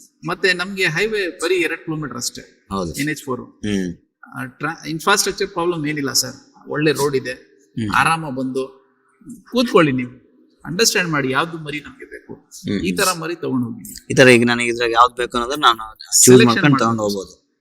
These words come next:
Speaker 2: ಹಾ,
Speaker 1: ಇಲ್ಲ
Speaker 2: ಹಾ.
Speaker 1: ಆದ್ರೆ ಪೂರ್ತಿ ಬೇಕಾದ್ರೆ ಪೂರ್ತಿ ಕೊಡ್ಬಿಡ್ತೀನಿ.
Speaker 2: ಹಾ, ಹಾ, ಹಾ. ಈಗ ಇದು ಟೋಟಲ್ ನನಗೆ ಏನ್ ರೇಟ್ ಬರುತ್ತೆ ಅಣ್ಣ ಇದು?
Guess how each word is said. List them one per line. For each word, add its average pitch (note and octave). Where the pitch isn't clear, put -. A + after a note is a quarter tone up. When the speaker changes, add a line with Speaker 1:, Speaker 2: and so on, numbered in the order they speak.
Speaker 2:
ಹಾ, G3
Speaker 1:
ಇಲ್ಲ E3+
Speaker 2:
ಹಾ. E3
Speaker 1:
ಆದ್ರೆ D#3+
ಪೂರ್ತಿ F#3
ಬೇಕಾದ್ರೆ D3+
ಪೂರ್ತಿ F#3
ಕೊಡ್ಬಿಡ್ತೀನಿ. A#2+
Speaker 2:
ಹಾ, G#2+
ಹಾ, G2
ಹಾ. E2+
ಈಗ D3+
ಇದು E3
ಟೋಟಲ್ D3
ನನಗೆ B2+
ಏನ್ C3+
ರೇಟ್ A2+
ಬರುತ್ತೆ G2+
ಅಣ್ಣ -
ಇದು? -